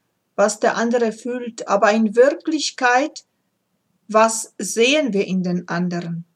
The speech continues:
In dem anderen sehen wir nur uns selbst. Also, wenn ich jetzt in dem, in meinem Gegenüber sehe,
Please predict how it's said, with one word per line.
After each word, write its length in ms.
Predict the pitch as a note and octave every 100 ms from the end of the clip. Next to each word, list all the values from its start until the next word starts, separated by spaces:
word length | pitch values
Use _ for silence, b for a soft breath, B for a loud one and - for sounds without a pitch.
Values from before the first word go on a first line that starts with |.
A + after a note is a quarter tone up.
| _ _ _
In 100 | G#3+
dem 220 | A#3 A#3
anderen 680 | - A#3 C#4+ D4+ C#4+ C#4+ C#4+ - _
sehen 720 | F#3+ F#3+ A#3 C4+ C4 B3+ A3
wir 380 | A3+ A3+ A3+ A3 _ _ -
nur 400 | G#3 B3 - -
uns 420 | G#3+ A3+ A3 -
selbst. 680 | G3 F#3 F3+ - - - _ _ _ _ _ _ _ _ _
Also, 640 | G#3 G3+ G#3 A3 G3+ G#3+ _ _ _ _ _ _ _
wenn 160 | G#3 A#3
ich 200 | B3+ B3
jetzt 380 | C4+ D4+ F4+ -
in 160 | C4
dem, 180 | B3 A#3 A#3
in 180 | A#3+
meinem 520 | A#3+ B3+ D#4 D#4 C#4+ A3+
Gegenüber 960 | D4+ F4 E4 A3+ G#3+ G3 F3+ E3 F3 _ _ _ _ _ _ -
sehe, 760 | F#3+ C4 D#4 D4+ G#3+ D#3+ F#3